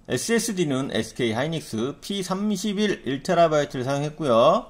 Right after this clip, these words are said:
사점영을 사용하고 싶으시면 에스케이, 에스케이 하이닉스 P 사십일 또는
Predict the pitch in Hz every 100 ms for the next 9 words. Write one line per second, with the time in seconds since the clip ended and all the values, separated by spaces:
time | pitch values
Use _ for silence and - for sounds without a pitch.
0 | - - - 196 214 - 214 185 151 165
1 | 151 165 175 160 151 - - 180 151 113
2 | 120 160 - 101 - 131 127 - - -
3 | 110 - - 117 131 165 156 - - 190
4 | 185 - 208 208 185 185 202 202 180 117
5 | - - - - 190 147 185